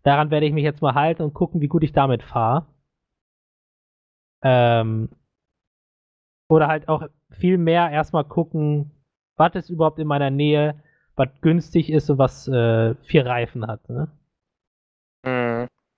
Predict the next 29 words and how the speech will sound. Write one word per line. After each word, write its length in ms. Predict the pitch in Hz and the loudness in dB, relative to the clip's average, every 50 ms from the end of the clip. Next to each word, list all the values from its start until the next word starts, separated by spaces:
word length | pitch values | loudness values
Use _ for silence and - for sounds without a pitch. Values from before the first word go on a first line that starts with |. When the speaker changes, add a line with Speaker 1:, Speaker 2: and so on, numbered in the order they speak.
| _ - | _ 0
Speaker 2:
Ja, 200 | 127 131 139 143 | 4 6 6 6
das 180 | 139 - - - | 6 2 -2 -10
ist 60 | - | -14
eine 120 | 127 131 117 | -14 -12 -8
gute 260 | 123 123 - - 117 | -8 -8 -8 -8 -6
Idee. 200 | 98 120 120 113 | -2 0 0 0
Also 120 | 110 107 | 0 -2
es 120 | 110 - - | -6 -10 -6
sind 420 | 123 123 120 117 - - - _ _ _ _ _ _ _ _ _ _ _ _ _ - | -6 -4 -6 -6 -10 -14 -20 _ _ _ _ _ _ _ _ _ _ _ _ _ -4
teilweise 320 | - 123 113 117 120 110 | -2 0 2 2 2 2
Sachen 220 | 120 117 117 123 123 | 0 -4 -2 0 0
dabei, 340 | 113 107 101 113 113 113 | 0 2 2 2 2 2
das 160 | 110 107 - - | 2 -2 -6 -10
ist 140 | - - | -12 -8
echt, 300 | - 92 - - - - | -8 -8 -8 -10 -14 -12
also 440 | - 107 110 107 107 107 104 104 101 - _ _ _ _ _ _ _ _ _ _ _ _ _ _ _ _ - | -8 -8 -4 -2 -2 0 0 -2 -4 -6 _ _ _ _ _ _ _ _ _ _ _ _ _ _ _ _ 0
preislich 580 | - - 143 139 - - 131 120 - - _ | 2 2 2 2 -2 -6 -10 -10 -10 -10 _
unverschämt. 880 | - 143 131 113 - - 110 - - - - 98 92 92 92 92 - - | -8 -8 -8 -6 -6 -6 -6 -6 -6 -4 -2 -2 -2 -2 -4 -10 -20 -14
Also 140 | - 110 113 98 | -10 -8 -4 -2
ganz, 180 | 123 120 113 117 | -2 -4 -4 -6
ganz 160 | 113 98 - | -10 -10 -10
viel 160 | - 117 107 | -8 -4 -2
aus 200 | 101 104 98 - | 0 0 -2 -4
dem 100 | - 98 | -10 -10
preislich 400 | - - 107 95 - 101 92 - | -6 -4 -4 -4 -6 -8 -10 -10
einfach 220 | 92 - - 110 | -10 -10 -12 -16
unglaublich 480 | - - 123 113 101 101 98 - - 127 | -12 -8 -6 -2 0 0 0 0 0 0
Speaker 1:
Ja. 140 | 120 120 117 | 2 2 0
Speaker 2:
unverschämt. 540 | 117 113 - - - 98 95 98 95 - | 0 -2 -4 -2 -2 -2 -2 -2 -6 -14